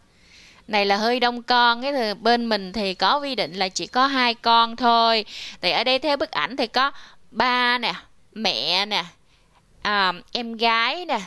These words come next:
anh trai và em, em trai ha. Thì đối với vai trò thì đây là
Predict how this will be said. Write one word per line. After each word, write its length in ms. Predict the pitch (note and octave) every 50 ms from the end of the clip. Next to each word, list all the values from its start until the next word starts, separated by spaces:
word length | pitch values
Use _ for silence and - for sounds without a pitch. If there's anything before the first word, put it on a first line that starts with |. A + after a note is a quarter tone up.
| - - - - - _
anh 240 | - A#3 B3 B3 A#3
trai 500 | - B3+ B3+ A#3+ A#3+ B3 B3+ B3+ C4 B3
và 340 | G#3+ G#3 G3 G3+ G#3 A#3 A3+ - - - - - _ _ _ _ _ _ _ _ _ _ _ _ _ _ _ _ _ _ _
em, 320 | - G#3 A3+ A#3+ B3+ C4 C4 -
em 180 | - A3 G#3+ G#3
trai 540 | - - A#3 A3 G#3+ G#3+ G#3+ G#3 G#3+ G3+ G#3
ha. 380 | A3 A3+ A#3 A3+ A3 G3+ E3 C#3 C3 - - - - _ _ _ _ _ _ _ _ - - - - - - - -
Thì 260 | - A#3+ A#3 A#3 A#3 A3+
đối 220 | A3+ A#3+ C4+ E4+
với 100 | F4+ F4+
vai 220 | D#4+ D#4 C#4+ C#4+
trò 420 | C#4 - C4 A#3 A3+ A3+ A3 A3+ A3+
thì 400 | A#3 B3 A3+ A3+ A3 A3 G#3+ G#3
đây 320 | G#3 A#3 B3 B3+ C4 C4+
là 280 | C4+ A#3+ A3 G#3+ A3